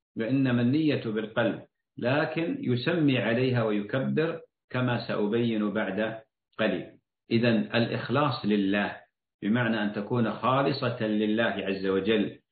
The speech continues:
ولا بد أن نعلم إخواني وأخواتي أن النية إنما شرعت لأمرين: تمييز العبادات عن العادات، وتمييز العبادات بعضها عن بعض.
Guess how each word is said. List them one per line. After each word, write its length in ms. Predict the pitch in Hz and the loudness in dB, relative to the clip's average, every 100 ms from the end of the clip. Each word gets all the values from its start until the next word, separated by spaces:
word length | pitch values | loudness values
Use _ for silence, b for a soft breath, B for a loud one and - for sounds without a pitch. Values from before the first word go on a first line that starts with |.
| _ - | _ -4
ولا 200 | 170 185 | 0 2
بد 260 | 185 139 | 2 0
أن 220 | 127 117 127 | 0 2 2
نعلم 340 | 120 113 104 | 0 0 -2
إخواني 380 | 98 123 123 110 | -4 -4 -2 -2
وأخواتي 880 | 95 87 - 110 110 - 98 98 - _ _ _ 120 | -4 -4 0 2 2 0 -2 -4 -10 _ _ _ 0
أن 200 | 117 120 | 2 4
النية 640 | 120 160 151 131 127 117 | 4 4 4 2 -2 -2
إنما 440 | 117 113 113 113 | 0 0 0 -2
شرعت 400 | 147 151 123 120 | -4 -2 -2 -2
لأمرين: 540 | 117 113 113 113 101 - _ _ _ _ | -2 0 2 2 0 -4 _ _ _ _
تمييز 440 | 120 135 170 151 | -2 0 0 0
العبادات 720 | 147 135 139 143 135 120 - - | 0 0 0 0 0 -2 -4 -6
عن 220 | - 151 | -4 0
العادات، 640 | 156 147 151 160 165 165 - _ _ _ - | 0 2 2 2 -2 -4 -10 _ _ _ -6
وتمييز 640 | 123 135 135 156 160 139 | -4 0 2 2 2 2
العبادات 720 | 123 123 127 127 156 - 131 | 2 0 0 0 0 -2 -2
بعضها 440 | 156 143 143 127 | -4 -2 0 0
عن 260 | 123 110 107 | 0 0 0
بعض. 240 | 107 - | 0 -2